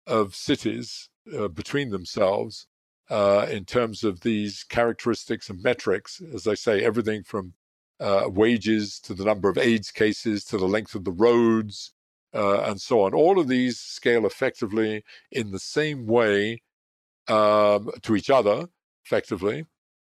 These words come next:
and in the same way across the globe, whether you look in the United States,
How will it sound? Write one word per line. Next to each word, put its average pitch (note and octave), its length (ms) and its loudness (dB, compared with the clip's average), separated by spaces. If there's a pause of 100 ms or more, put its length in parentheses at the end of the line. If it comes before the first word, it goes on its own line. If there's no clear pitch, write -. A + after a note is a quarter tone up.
(340)
and A2+ 280 -2
in G2+ 100 -8
the G2+ 80 -4
same C3+ 340 -2
way A2+ 300 4
across - 420 0
the A2 80 -6
globe, G#2 380 0 (100)
whether G2 220 -2
you G2 100 -2
look G#2 320 0
in G#2 100 -8
the F2 60 -16
United F#2 300 -4
States, - 640 -2